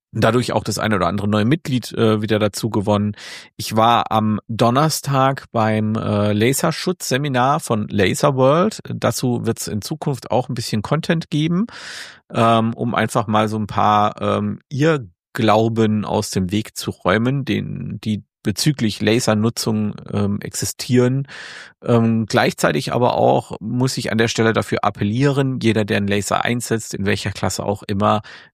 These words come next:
nimmt die paar Euro mal in die Hand, macht so ein Laserschutzseminar. Vielleicht werden wir das auch, äh, in Zukunft in verschiedenen Stellen in Deutschland mal anbieten. Ich habe die Kontaktdaten zu dem, ähm, Speaker da jetzt, äh, bekommen. Ich weiß auch, dass bei ProLighting solche,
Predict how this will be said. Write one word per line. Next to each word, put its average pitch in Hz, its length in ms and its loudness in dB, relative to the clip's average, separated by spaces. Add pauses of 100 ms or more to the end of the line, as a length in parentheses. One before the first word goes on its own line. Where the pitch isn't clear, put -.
nimmt 120 320 2
die 120 60 -4
paar 123 180 2
Euro 113 240 2
mal 104 200 2
in 104 80 0
die 98 120 0
Hand, 113 380 0
macht 110 400 -2
so - 120 0
ein 113 80 2
Laserschutzseminar. 107 1120 2 (320)
Vielleicht 104 380 2
werden 107 140 4
wir 107 80 4
das 104 160 -2
auch, - 260 -2
äh, 107 240 2
in 104 100 0
Zukunft - 520 -2
in 101 280 0
verschiedenen 104 540 -2
Stellen 104 300 2
in 98 100 0
Deutschland 98 380 0
mal 92 160 0
anbieten. 107 500 0
Ich 95 140 -4
habe 98 100 -4
die 98 100 -8
Kontaktdaten 98 920 -2
zu - 160 -6
dem, 95 300 0 (640)
ähm, 101 540 2 (200)
Speaker - 380 0
da 98 160 2
jetzt, 98 380 -2
äh, 98 360 2
bekommen. 127 480 0
Ich - 160 -6
weiß 110 220 2
auch, - 140 -4
dass - 180 -4
bei 101 160 2
ProLighting 101 800 0
solche, 101 720 -2